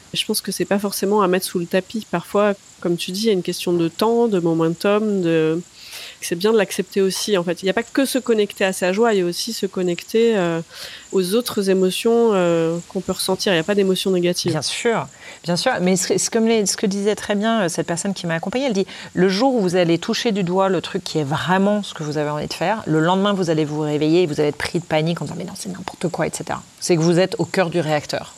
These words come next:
Speaker 2: Vous inquiétez pas, c'est normal d'avoir peur. Et c'est exactement ça, t'as tout à fait raison.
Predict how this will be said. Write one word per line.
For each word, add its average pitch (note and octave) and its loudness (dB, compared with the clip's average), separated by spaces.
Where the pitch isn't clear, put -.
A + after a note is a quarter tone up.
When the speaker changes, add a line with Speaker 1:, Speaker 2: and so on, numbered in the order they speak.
Speaker 2:
Vous D#3+ 0
inquiétez E3+ -2
pas, G3 0
c'est F3 -4
normal D#3 -2
d'avoir C#3+ -6
peur. - -10
Et F#3 4
c'est A3 0
exactement B3+ -2
ça, C4 -2
t'as C4 -2
tout - -8
à A3 0
fait A3 0
raison. A3 2